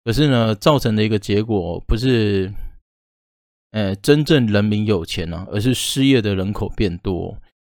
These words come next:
其实这里面哦，都牵扯到说政府跟企业之间的一些拉扯。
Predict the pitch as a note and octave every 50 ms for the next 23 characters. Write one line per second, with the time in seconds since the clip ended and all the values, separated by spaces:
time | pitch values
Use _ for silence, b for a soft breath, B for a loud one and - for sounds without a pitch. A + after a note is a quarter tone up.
0 | _ _ _ _ E3 F3+ F3+ - A#3+ G3+ C#3+ G#2+ F#2+ G2 A2+ A#2+ A2+ G#2+ F#2 F2+
1 | F#2 A2+ B2+ B2+ - - D3 C#3+ - A2+ F#2 E2+ G#2 G#2 G#2 F#2 - A2 G#2+ G#2+
2 | G#2+ G#2+ A2 - - _ _ _ _ _ - F#3 E3+ C#3+ B2 G#2 - E2+ E2+ -
3 | A#2 A#2 A#2+ A2 - - - C3+ B2 A#2+ A2 G#2+ G#2 - A#2 A2 B2 A#2+ A#2+ A2+
4 | G#2 F#2+ G2 F#2+ A#2 A#2 A2 A2 G#2+ G#2 A2 G2+ - - - F#2+ - - -